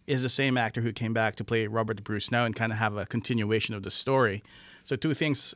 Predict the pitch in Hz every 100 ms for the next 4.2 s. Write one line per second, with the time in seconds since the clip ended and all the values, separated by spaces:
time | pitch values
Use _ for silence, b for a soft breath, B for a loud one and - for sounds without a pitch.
0 | - 123 120 110 110 143 170 110 113 -
1 | 120 120 156 135 131 - b b b b
2 | b b - 139 135 127 123 123 117 -
3 | 123 101 107 113 113 107 110 104 110 113
4 | 104